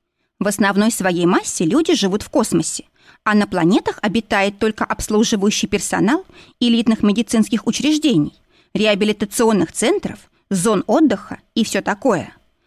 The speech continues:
На поверхность вот так, с бухты-барахты, не съездишь. Разрешены исключительно целевые посещения. Оплатил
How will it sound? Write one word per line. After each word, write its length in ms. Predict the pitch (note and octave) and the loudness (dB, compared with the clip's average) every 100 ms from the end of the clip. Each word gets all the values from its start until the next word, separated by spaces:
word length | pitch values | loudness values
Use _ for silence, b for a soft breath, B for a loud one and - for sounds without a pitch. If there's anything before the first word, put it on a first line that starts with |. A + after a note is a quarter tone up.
| _ _ | _ _
На 160 | G3 G#3 | 0 2
поверхность 640 | F#3 E3+ E4+ - D#4 - | -2 0 -2 2 0 2
вот 220 | G#3+ D#4 | -4 -2
так, 280 | - - - _ | -6 -6 -12 _
с 100 | F#3+ | -2
бухты-барахты, 800 | G3 B3 - F3+ A#3+ G3 - - - _ | 0 0 0 0 0 -2 -8 -18 -20 _
не 140 | G3+ | 0
съездишь. 680 | G3+ A#3 B3+ F#3+ - - - _ _ _ _ | 2 0 0 -2 -8 -12 -14 _ _ _ _
Разрешены 680 | G3 G#3 G3+ G3+ - G#3 A3+ | -2 0 0 -2 0 2 2
исключительно 760 | A3+ - F3 D#3+ - G#3 F4+ G4+ | -2 -4 -6 -4 -6 0 0 0
целевые 480 | - G#3+ F3+ F3+ E3 | 0 0 2 0 0
посещения. 720 | - G#3+ - C4 G3+ D3 - _ _ _ _ _ | -2 -2 0 0 2 0 -2 _ _ _ _ _
Оплатил 560 | G#3+ G#3 F#3+ F3 - | -4 -2 -2 -2 0